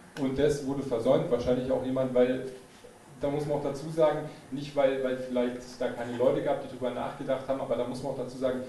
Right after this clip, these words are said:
die Leute waren ja auch unheimlich eingebunden. Das heißt, die Leute hatten, das war ein Problem damals definitiv, die Leute hatten die Scheu-, Scheuklappen an, weil sie nur noch von einem Wahlkampf und von einer Aktion und Demo zur nächsten sind. Das heißt,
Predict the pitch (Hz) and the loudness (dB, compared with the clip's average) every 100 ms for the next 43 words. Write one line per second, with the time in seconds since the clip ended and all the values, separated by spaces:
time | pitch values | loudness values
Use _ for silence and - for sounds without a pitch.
0 | - - 123 127 131 127 127 127 123 160 | -12 -10 2 4 6 4 2 0 -2 -4
1 | 143 123 123 117 143 151 135 127 117 117 | -6 -6 -6 -6 -6 -6 -6 -6 -6 -8
2 | 107 107 - 123 123 - - - 123 131 | -10 -8 0 0 0 -6 -14 -14 2 6
3 | 135 131 127 135 131 123 - 139 - 120 | 6 4 -2 -4 -4 -4 0 0 0 -2
4 | 147 151 160 - 147 151 147 143 147 143 | -2 -4 -6 -6 -8 -8 -4 -2 -2 -6
5 | - 131 135 143 151 - 123 135 131 127 | -6 -8 -6 -8 -8 -6 4 4 4 -2
6 | 127 123 143 165 175 - - 147 - - | -4 -4 0 0 -2 -10 0 2 2 0
7 | 123 127 123 143 160 - - - 123 123 | -2 -2 -6 -6 -6 -10 -12 0 0 0
8 | 135 139 143 - 135 131 - 127 131 135 | -2 0 -2 0 -2 -2 -2 -4 -2 -4
9 | 135 127 131 - - 135 135 135 135 123 | -4 -2 0 0 -2 -4 -6 -6 -10 -6
10 | 135 131 127 127 131 127 127 - - 120 | -6 -4 -4 -2 0 -2 -4 -8 -6 -6
11 | - 131 131 131 127 127 127 127 139 131 | -6 -4 -2 0 0 0 0 -2 -2 -2
12 | 143 - 113 113 110 117 123 123 | -4 -6 -10 -10 -8 0 0 0